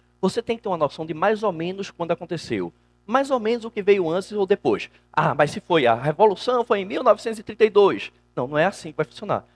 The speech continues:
É você ter uma noção. Claro, existe uma coisinha ou outra que pode lhe ajudar, uma coisinha ou outra que pode ser importante.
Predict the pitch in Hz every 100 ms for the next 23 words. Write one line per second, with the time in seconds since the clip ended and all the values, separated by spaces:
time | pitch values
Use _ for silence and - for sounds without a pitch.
0 | _ - 190 208 - 208 202 202 - 113
1 | 76 _ _ _ - 165 143 147 220 -
2 | 240 262 214 202 170 147 160 151 156 160
3 | 170 165 165 160 160 143 123 110 101 113
4 | - 135 147 143 135 - 147 143 151 151
5 | 135 110 78